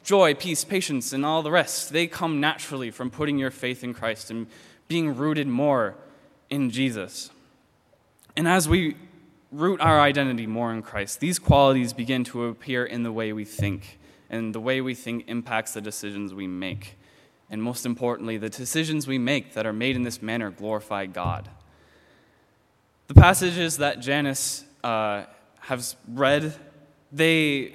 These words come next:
uh, summarize a lot of what the gospel is, but the one that stood out most to me was, uh, the first one she read, Revelation chapter one, verses seventeen through eighteen.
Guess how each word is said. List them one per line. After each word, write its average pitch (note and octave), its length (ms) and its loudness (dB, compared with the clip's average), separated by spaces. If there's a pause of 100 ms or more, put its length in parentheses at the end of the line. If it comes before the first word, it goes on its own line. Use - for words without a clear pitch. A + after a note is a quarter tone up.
uh, A#2+ 220 -2
summarize D3 880 -2
a - 80 -6
lot C3+ 280 2
of B2 120 -6
what B2+ 180 -4
the B2 60 -6
gospel A2+ 460 -4
is, G#2 140 -8
but G#2+ 140 -16
the A#2+ 60 -6
one D3+ 200 0
that D#3 120 -6
stood C#3 180 -4
out C3 140 0
most C3 280 -6
to - 40 -6
me A2+ 300 -4 (320)
was, A2 260 -2
uh, G#2 140 -2
the - 80 -12
first G#3+ 240 4
one C#3 120 0
she G2+ 140 -10
read, D#2 180 -8
Revelation C3+ 600 -2
chapter A#2 280 -4
one, B2+ 300 0
verses A2+ 260 -6
seventeen D#3 420 0
through B2 160 -4
eighteen. G#2 340 -6